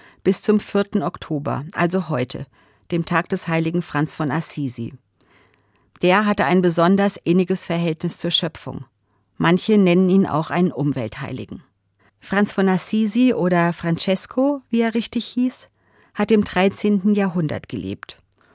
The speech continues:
Und er hat uns zum Beispiel den großartigen Sonnengesang hinterlassen. Darin nennt er Sonne, Mond und Sterne, aber auch Feuer und Wasser,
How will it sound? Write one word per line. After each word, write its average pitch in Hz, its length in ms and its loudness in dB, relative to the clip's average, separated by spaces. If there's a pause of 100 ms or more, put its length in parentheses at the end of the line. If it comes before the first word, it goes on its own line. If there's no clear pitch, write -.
(100)
Und 208 160 2
er 208 100 4
hat 220 180 2
uns 254 240 6
zum 185 200 -2
Beispiel 185 480 0
den 165 220 0
großartigen 175 960 -2
Sonnengesang 131 720 -2
hinterlassen. - 720 -8 (800)
Darin 226 500 4 (100)
nennt 185 320 0
er 160 140 0
Sonne, 202 480 2
Mond 208 420 4
und 160 140 2
Sterne, 220 480 4 (300)
aber 185 260 2
auch 175 100 0
Feuer 233 520 4
und 160 220 -2
Wasser, 226 460 0